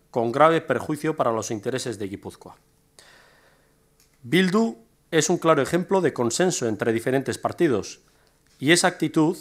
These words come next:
la hemos mantenido a la hora de debatir, negociar y llegar a acuerdos con otras fuerzas.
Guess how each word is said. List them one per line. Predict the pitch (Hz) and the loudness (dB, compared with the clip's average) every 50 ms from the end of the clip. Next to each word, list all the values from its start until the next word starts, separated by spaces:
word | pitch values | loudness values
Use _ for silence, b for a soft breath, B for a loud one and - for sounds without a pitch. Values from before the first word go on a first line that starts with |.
| - - _ _ _ | -12 -20 _ _ _
la | - 107 113 139 | 0 4 6 6
hemos | 160 175 151 143 | 6 4 2 0
mantenido | 147 131 120 - 131 139 156 165 175 151 | 0 -2 0 0 -2 0 2 4 4 4
a | 123 | 4
la | 113 120 | 4 4
hora | 131 143 147 | 4 4 4
de | 135 123 117 | 4 2 2
debatir, | 113 110 107 107 - 160 170 190 220 - - - _ | 4 4 2 2 4 2 2 2 0 -4 -12 -14 _
negociar | 127 107 107 107 117 117 - 170 160 151 | -4 -4 -2 -2 -2 -2 0 0 0 0
y | 135 | 0
llegar | 117 117 117 147 143 | 0 0 2 4 4
a | 127 | 4
acuerdos | 113 - 143 147 147 147 170 156 - | 2 2 2 0 2 2 0 -2 -2
con | - 117 110 | -4 -4 -2
otras | 117 117 - 101 - | -2 -2 -4 -6 -6
fuerzas. | - 110 95 - - 90 87 - - - | -8 -12 -12 -12 -14 -16 -18 -18 -20 -20